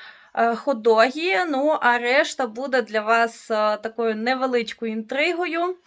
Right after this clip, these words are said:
Е, буду готувати досить так, е, багато, бо в морозильній камері нічого такого немає, що можна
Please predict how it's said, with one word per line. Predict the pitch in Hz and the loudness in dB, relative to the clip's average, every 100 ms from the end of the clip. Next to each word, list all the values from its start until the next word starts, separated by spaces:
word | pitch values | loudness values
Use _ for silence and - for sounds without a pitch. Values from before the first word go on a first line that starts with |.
| - - - - - - _ _ _ _ - | -20 -20 -20 -20 -20 -20 _ _ _ _ 2
Е, | 262 262 | 6 6
буду | 247 339 320 | 4 0 0
готувати | 294 302 302 285 285 277 | 0 2 2 4 2 2
досить | 285 311 262 | 0 -2 0
так, | 269 262 - | 0 0 -2
е, | 247 254 247 240 - - 220 | -2 0 0 -2 -2 -6 -10
багато, | 226 262 262 339 370 339 | -2 0 4 4 4 -2
бо | 247 233 254 269 269 269 269 | -4 -2 -2 -2 -4 -4 -6
в | 254 | -4
морозильній | 247 254 247 277 262 | -4 -6 -6 -8 4
камері | 269 294 277 254 | 4 4 0 -6
нічого | 254 285 262 262 | -6 -4 -4 -4
такого | 226 247 247 | -4 -4 -2
немає, | 240 226 277 285 254 | -2 2 2 2 -2
що | - 226 | -4 -4
можна | 226 226 214 208 208 | -4 -4 -4 -4 -4